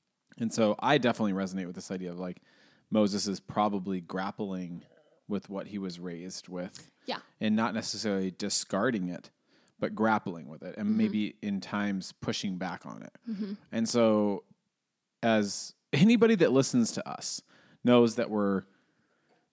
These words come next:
Speaker 1: pushing, <laughs> like, queerness, relational anarchy, whatever you wanna call it, into Christian spaces. We're, like,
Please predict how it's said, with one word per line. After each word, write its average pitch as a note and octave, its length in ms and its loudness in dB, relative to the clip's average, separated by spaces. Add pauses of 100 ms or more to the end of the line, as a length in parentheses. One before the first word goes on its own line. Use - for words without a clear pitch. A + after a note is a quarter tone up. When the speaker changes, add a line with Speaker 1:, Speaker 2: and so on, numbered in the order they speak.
(380)
Speaker 1:
pushing, D3+ 600 2 (800)
<laughs> - 640 -20
like, A2+ 480 -4 (920)
queerness, D3+ 1040 0
relational B2+ 480 0
anarchy, B2 540 0
whatever A#2 260 2
you A#2+ 80 2
wanna A2 140 0
call G#2 320 0
it, - 80 -6
into G#2+ 840 0
Christian - 500 -6
spaces. F2+ 540 -10
We're, G#2 100 -6
like, G#2+ 220 -6